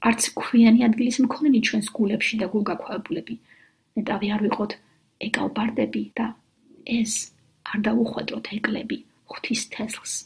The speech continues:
მის ცოცხალ სიტყვას, არამედ უფალმა ინებოს, რომ ვიყოთ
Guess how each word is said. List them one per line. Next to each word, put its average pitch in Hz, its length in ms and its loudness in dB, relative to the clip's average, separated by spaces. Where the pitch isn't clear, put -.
მის 208 180 0
ცოცხალ 226 480 -6
სიტყვას, 226 560 -6
არამედ 240 280 4
უფალმა 202 420 -6
ინებოს, 233 520 2
რომ 214 200 -2
ვიყოთ 220 340 -2